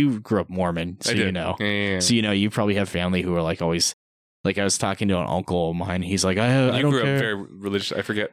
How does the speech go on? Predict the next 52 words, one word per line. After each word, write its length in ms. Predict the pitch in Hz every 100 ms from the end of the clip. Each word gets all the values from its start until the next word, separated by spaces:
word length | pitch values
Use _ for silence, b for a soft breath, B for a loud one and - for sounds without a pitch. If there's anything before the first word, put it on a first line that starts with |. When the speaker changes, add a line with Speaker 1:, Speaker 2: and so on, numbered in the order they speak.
| -
Speaker 2:
Um, 240 | 101 95
Speaker 1:
Pentecostal. 500 | 95 101 92 87 -
Speaker 2:
Penteco-, 280 | - 98 -
yeah. 120 | 78 - _ _ -
Speaker 1:
And 80 | 120
I 40 |
was 80 | 117
talking 160 | - 135
to 60 |
my 120 | 131 101
uncle 280 | 117 110
who's 560 | 95 110 95 - - - -
agnostic. 920 | 92 90 107 117 - 80 107 - - _ _
Uh, 40 | -
Speaker 2:
Mm-hmm. 320 | 85 82 80
Speaker 1:
I, 100 | 87 - -
I 60 |
put 180 | - -
quotation 720 | - 82 80 58 - 87 -
marks 320 | 82 82 82
because, 300 | - 92 90
like, 180 | 85 80 -
everything, 680 | 95 92 87 85 - 95 85
all 140 | 95
of 60 | 92
his 160 | 90 82
morals 420 | 82 87 87 85
are 60 | 82
still 240 | - 90
somehow 300 | - 87 85
connected 380 | 82 85 80 -
to 60 | 78
Christianity. 800 | 82 80 82 80 82 80 78 80 -
Speaker 2:
Oh. 320 | 107 101 104 - B B
Speaker 1:
Like, 140 | 95 95
he 120 | 117
was 140 | 107
literally 280 | 101 98 92
telling 340 | - 95 92 90
me, 140 | 87
he's 180 | 92 90
like, 140 | 87
"I 100 | 101
don't 160 | 131 123
care 200 | 123 117
what 120 | 98
people 260 | 104 92 85
do," 260 | 98 95
but 120 | 92
then 160 | 92 92
he's, 180 | 98 87
like, 220 | 80